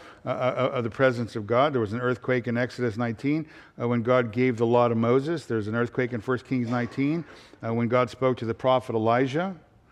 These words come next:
In the book of Joel, in the book of the Revelation, uh, describes a future time there's gonna be a great earthquake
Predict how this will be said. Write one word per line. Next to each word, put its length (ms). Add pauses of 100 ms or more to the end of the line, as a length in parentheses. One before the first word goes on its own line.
(440)
In 60
the 80
book 220
of 80
Joel, 340
in 60
the 60
book 160
of 40
the 80
Revelation, 640 (320)
uh, 80
describes 540
a 40
future 340
time 260
there's 120
gonna 200
be 120
a 40
great 500
earthquake 640